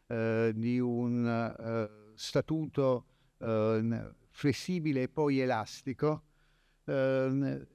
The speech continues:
afferma negli studi,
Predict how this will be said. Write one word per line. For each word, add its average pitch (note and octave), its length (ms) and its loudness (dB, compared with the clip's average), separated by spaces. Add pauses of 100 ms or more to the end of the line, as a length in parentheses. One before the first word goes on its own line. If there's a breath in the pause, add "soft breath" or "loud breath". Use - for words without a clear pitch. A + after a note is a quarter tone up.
(260)
afferma C#3+ 920 0
negli B2+ 440 0
studi, C3+ 600 0